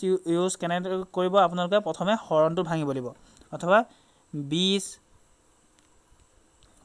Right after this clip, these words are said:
প্লাছ চাৰিয়ে আঠক কিমান বাৰ যায়? দুবাৰ। মাইনাছ, ঠিক তেনেদৰে দু-, তিনি দুগুণ ছয় হৈ যাব। হয় নে নহয় বন্ধুসকল?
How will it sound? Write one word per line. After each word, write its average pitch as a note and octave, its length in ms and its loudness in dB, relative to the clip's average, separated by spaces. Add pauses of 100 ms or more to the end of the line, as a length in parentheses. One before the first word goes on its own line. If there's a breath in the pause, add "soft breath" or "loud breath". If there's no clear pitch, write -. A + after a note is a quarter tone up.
প্লাছ F3 300 6 (600)
চাৰিয়ে E3+ 420 2
আঠক F#3+ 340 0
কিমান F#3 300 -2
বাৰ F#3+ 140 4
যায়? G#3 200 4 (480 soft breath)
দুবাৰ। F3 480 4 (640)
মাইনাছ, D#3+ 400 0 (600)
ঠিক F3+ 140 -12
তেনেদৰে F3+ 360 0
দু-, E3 200 -8 (120)
তিনি F3+ 200 -2 (180)
দুগুণ F#3 320 -2 (680 soft breath)
ছয় F3+ 360 2
হৈ F#3 140 4
যাব। F3+ 140 2 (1500)
হয় G3 120 0
নে G#3 60 0
নহয় D3+ 200 -2
বন্ধুসকল? D3+ 440 0